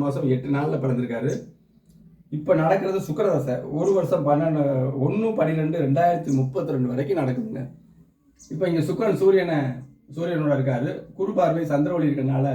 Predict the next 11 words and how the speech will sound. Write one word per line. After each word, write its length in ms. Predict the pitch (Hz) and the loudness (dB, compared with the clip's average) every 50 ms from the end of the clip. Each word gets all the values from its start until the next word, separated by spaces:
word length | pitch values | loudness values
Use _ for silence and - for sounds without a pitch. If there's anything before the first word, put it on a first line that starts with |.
| 131 - | -2 -4
சுக்கிரனுக்கு 380 | 139 127 156 151 143 135 135 131 | -4 -2 -2 0 0 2 2 2
எந்த 120 | 131 131 120 139 | 2 4 2 2
பங்கமான 360 | 131 135 139 139 135 135 131 120 | 4 4 4 4 4 4 4 2
அமைப்பும் 340 | 120 120 - 127 131 123 120 | 0 -2 -2 -2 0 0 0
இல்ல. 120 | 135 131 131 - - _ - - _ - _ _ _ 127 | -2 -6 -8 -10 -14 _ -20 -20 _ -20 _ _ _ -4
நல்ல 220 | 143 165 180 180 - - | -4 0 2 2 2 2
சிறப்பா 340 | 156 160 165 - - 170 170 160 151 | 2 0 0 0 2 2 2 4 4
எதிர்காலத்துல 520 | 151 160 160 156 151 143 131 - 151 165 165 - - - - - - - _ - - _ | 2 2 2 2 2 0 0 0 -2 -4 -4 -6 -10 -16 -20 -20 -20 -20 _ -20 -14 _
இருக்கக்கூடிய 400 | 165 165 160 151 147 147 143 135 127 127 | -8 -8 -6 -2 -2 0 2 2 2 0
விருச்சிக 240 | 139 - - 185 170 | 0 0 0 0 0
லக்னத்துக்கு 480 | 160 147 147 143 139 143 151 - 339 | 2 2 2 2 2 0 -2 -2 -2